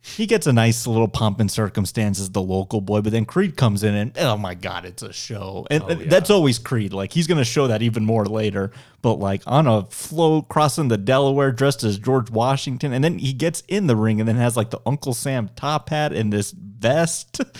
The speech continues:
Speaker 1: <laughs> this glitterly sequined, like,
Speaker 2: Yeah.
Speaker 1: vest. Like, he, I, I, I told you, I was like, "Man, I couldn't imagine, like, a real boxer doing this." But he has that, like, Muhammad Ali, like, never shut up quality to him.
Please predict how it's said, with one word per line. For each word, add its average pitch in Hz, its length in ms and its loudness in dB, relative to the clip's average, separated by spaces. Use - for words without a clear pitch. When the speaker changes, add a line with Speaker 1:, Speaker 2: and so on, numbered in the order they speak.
Speaker 1:
<laughs> - 360 -20
this 139 180 2
glitterly 165 960 0
sequined, 165 800 0
like, 107 420 -2
Speaker 2:
Yeah. 117 260 -10
Speaker 1:
vest. 135 400 2
Like, 120 220 2
he, - 100 -4
I, 127 140 2
I, 147 200 4
I 131 40 4
told 143 300 0
you, 113 60 4
I - 20 2
was 110 100 0
like, 110 140 -2
"Man, 123 160 4
I 117 80 2
couldn't 117 340 2
imagine, 110 400 0
like, 101 160 -4
a 95 60 -2
real 104 260 0
boxer 202 480 -4
doing 101 320 -2
this." 156 160 -4
But 175 120 6
he 190 140 2
has 151 280 0
that, 139 200 2
like, 113 200 0
Muhammad 127 400 2
Ali, 117 340 2
like, 95 260 -2
never 107 300 2
shut 113 300 0
up 101 180 0
quality 98 440 -4
to 98 100 -6
him. 95 260 -4